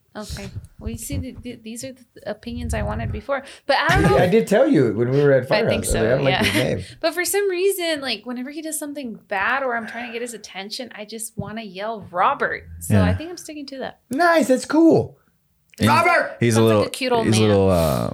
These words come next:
Speaker 1: Robert!
Speaker 3: little troublemaker.
Speaker 1: Yeah. It's crazy.
Speaker 3: How old is he?
Speaker 1: Um, he is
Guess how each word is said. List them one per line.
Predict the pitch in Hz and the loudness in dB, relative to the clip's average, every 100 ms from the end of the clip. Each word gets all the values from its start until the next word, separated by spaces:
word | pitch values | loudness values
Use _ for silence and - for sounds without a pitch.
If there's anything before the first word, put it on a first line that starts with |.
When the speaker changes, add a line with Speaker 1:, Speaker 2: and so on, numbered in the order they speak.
| - | -4
Speaker 1:
Robert! | - | -2
Speaker 3:
little | 95 | 0
troublemaker. | 87 107 101 101 101 110 110 _ | 0 0 2 4 2 0 -4 _
Speaker 1:
Yeah. | 190 170 165 165 185 _ - | -14 -14 -16 -20 -20 _ -20
It's | - | -16
crazy. | - - - - | -14 -14 -16 -4
Speaker 3:
How | 127 139 | 0 4
old | 143 | 4
is | 90 | 2
he? | 85 - _ _ _ _ _ | -2 -8 _ _ _ _ _
Speaker 1:
Um, | 208 226 226 233 226 226 226 226 - _ _ _ | -10 -6 -6 -6 -8 -8 -10 -14 -20 _ _ _
he | - 226 262 | -14 -10 -8
is | - 285 294 302 302 294 - | -8 -8 -8 -8 -10 -10 -12